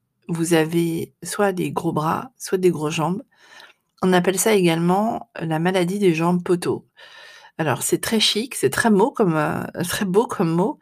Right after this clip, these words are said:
Non, je plaisante. Évidemment, c'est très laid. Hem, et donc, on peut, heu, avoir, heu, des sensations, heu, de jambes lourdes, terriblement lourdes.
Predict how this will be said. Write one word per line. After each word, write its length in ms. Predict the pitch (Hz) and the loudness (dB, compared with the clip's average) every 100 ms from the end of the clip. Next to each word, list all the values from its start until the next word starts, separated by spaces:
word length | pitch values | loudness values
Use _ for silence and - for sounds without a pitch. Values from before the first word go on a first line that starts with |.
| - - - - - _ | -20 -20 -20 -20 -20 _
Non, 140 | 147 165 | -4 -4
je 80 | |
plaisante. 340 | - 175 156 165 | 0 0 0 -4
Évidemment, 400 | 170 170 160 170 | -4 -2 -2 -2
c'est 140 | 190 180 | -4 -8
très 180 | - | -6
laid. 260 | 160 175 262 _ _ _ _ _ _ _ _ _ - | -2 -2 -4 _ _ _ _ _ _ _ _ _ -2
Hem, 520 | 175 165 139 127 90 - | 2 2 0 -2 -6 -4
et 140 | - 185 | 2 2
donc, 380 | 175 196 233 196 | 2 0 0 0
on 140 | 165 | 0
peut, 360 | 175 202 214 208 | 2 4 4 4
heu, 0 | - - | 0 0
avoir, 460 | 165 170 180 190 151 | -2 2 0 0 -4
heu, 40 | |
des 120 | 156 | -4
sensations, 760 | 160 190 175 175 - 190 185 170 | -4 -4 -6 -6 -6 -6 -4 -4
heu, 180 | 147 156 | -4 -4
de 140 | 160 | -4
jambes 320 | 170 185 160 | -2 -4 -2
lourdes, 440 | 160 175 185 180 - | 0 0 0 -6 -6
terriblement 480 | - 196 180 175 160 | 0 0 0 0 0
lourdes. 400 | 160 190 208 175 | -2 -2 -2 -4